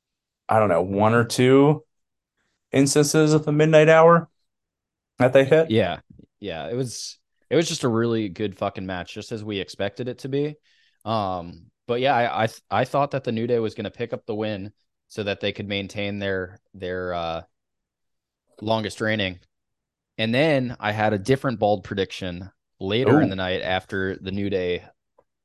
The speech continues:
Speaker 2: after the New Day lost. Uh, I thought that when the, after the backstage segment with Roman, I thought that he was, like, gonna say, "All right, we'll, we'll take care of this in the ring." And they were gonna go out to the ring. And he's like, "Okay, well, if you're so good,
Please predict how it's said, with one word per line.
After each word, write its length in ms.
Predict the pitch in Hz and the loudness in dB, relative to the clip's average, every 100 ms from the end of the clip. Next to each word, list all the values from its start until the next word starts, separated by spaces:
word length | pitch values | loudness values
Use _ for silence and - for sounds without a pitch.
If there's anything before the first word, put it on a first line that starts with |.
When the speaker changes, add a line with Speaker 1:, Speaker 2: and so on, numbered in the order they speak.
| _ _ - | _ _ -4
Speaker 2:
after 280 | 110 - | -4 -4
the 100 | 104 | -4
New 120 | 101 101 | -4 0
Day 480 | 101 95 90 95 _ _ _ - | 2 2 0 -4 _ _ _ -8
lost. 540 | 98 107 160 - - _ _ _ _ _ _ _ | -2 0 0 -4 -14 _ _ _ _ _ _ _
Uh, 440 | - 95 85 87 82 92 _ _ _ _ - | -2 2 2 2 -2 -8 _ _ _ _ -6
I 100 | 104 | -2
thought 320 | - 110 104 | 2 2 2
that 140 | 110 | -4
when 160 | 107 104 | -4 -8
the, 220 | 101 104 - | -8 -8 -4
after 260 | 107 107 110 | -4 -4 -6
the 120 | 101 | -8
backstage 640 | 98 92 110 107 - 110 101 | -8 -4 -2 -2 -2 -4 -2
segment 380 | 107 107 113 98 | -2 -2 -4 -8
with 140 | 107 | -6
Roman, 400 | 107 107 123 135 | -2 0 0 0
I 80 | 98 | -2
thought 240 | - 104 | 0 0
that 120 | 110 98 | 0 -2
he 100 | 101 | -2
was, 260 | 95 85 | -4 -4
like, 300 | 95 87 82 - _ _ _ | -2 0 -2 -10 _ _ _
gonna 200 | 107 98 | -2 -2
say, 280 | - 98 92 | -2 0 2
"All 80 | 98 | 4
right, 220 | 104 92 | 4 2
we'll, 260 | 98 95 95 | 0 -2 -4
we'll 160 | 98 | -8
take 200 | 95 107 | -4 -4
care 180 | - 104 | 0 0
of 80 | 101 | 0
this 160 | 95 98 | -2 -4
in 60 | |
the 80 | 92 | 0
ring." 220 | 95 90 | 0 0
And 100 | 85 | 0
they 80 | 90 | -2
were 80 | 90 | -2
gonna 180 | 92 95 | -2 2
go 120 | 95 | 2
out 60 | 98 | 2
to 60 | - | 2
the 100 | 92 | 2
ring. 220 | 98 92 | 2 2
And 80 | 92 | 0
he's 160 | 90 | -2
like, 240 | 92 85 - - _ 110 | -2 -2 -4 -20 _ -4
"Okay, 280 | 110 113 | 2 4
well, 200 | 104 101 | 4 4
if 120 | 98 - | 2 0
you're 140 | 117 | -2
so 240 | - 120 | 2 2
good, 460 | 107 110 104 101 101 | 2 2 2 2 -4